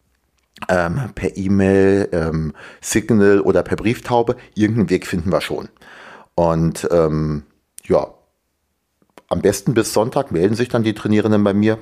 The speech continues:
„Du, ich bin dann nächste Woche bei dem und dem Kurs dabei.“ Oder halt auch eben, „Ich bin nicht dabei.“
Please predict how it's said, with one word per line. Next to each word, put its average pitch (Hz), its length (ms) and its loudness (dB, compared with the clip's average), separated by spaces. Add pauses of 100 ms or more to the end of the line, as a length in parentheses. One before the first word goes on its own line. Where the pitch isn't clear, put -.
(180)
„Du, 220 260 -2 (380)
ich - 140 -10
bin 135 100 -2
dann 113 140 2
nächste 110 340 0
Woche 107 280 2
bei 90 140 -4
dem 87 240 0
und 85 160 -2
dem 78 160 -4
Kurs 92 220 0
dabei.“ 117 420 -2 (300)
Oder 92 440 2
halt 110 160 -2
auch - 160 -4
eben, 98 360 -6
„Ich - 160 -18
bin 95 100 0
nicht 82 180 -4
dabei.“ 78 300 -2